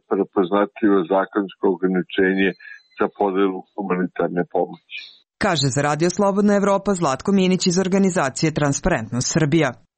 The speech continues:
Speaker 2: Agencija za sprečavanje korupcije nema ni nadležnost provere porekla novca i tačnih iznosa sredstava koje doniraju stranački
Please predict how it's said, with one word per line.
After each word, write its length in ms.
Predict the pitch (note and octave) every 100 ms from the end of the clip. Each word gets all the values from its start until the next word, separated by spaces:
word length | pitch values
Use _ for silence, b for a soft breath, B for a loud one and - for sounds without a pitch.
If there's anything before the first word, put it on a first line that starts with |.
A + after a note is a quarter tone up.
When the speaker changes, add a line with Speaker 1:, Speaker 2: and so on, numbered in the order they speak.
| F#3
Speaker 2:
Agencija 420 | F#3+ G3+ G3 A3+ G3+
za 100 | F#3
sprečavanje 640 | - C3+ F3 E3+ E3+ F#3
korupcije 540 | G3 G3 F3+ - A3
nema 240 | G3 F3+ F#3+
ni 120 | G3
nadležnost 640 | F#3+ F3+ F#3 F3+ G3 - -
provere 360 | F3 D#3+ E3+
porekla 480 | E3+ F3 F#3+ - E3
novca 400 | C3+ B2+ B2 -
i 100 | G#3 G#3+
tačnih 380 | F3+ - F3 D3
iznosa 400 | F#3 F3 G3 F3
sredstava 600 | - - - - F#3+ G3+
koje 240 | G3+ G3+ F#3+
doniraju 440 | G3+ F#3 E3+ F3
stranački 540 | - D#3 C#3 C#3+ -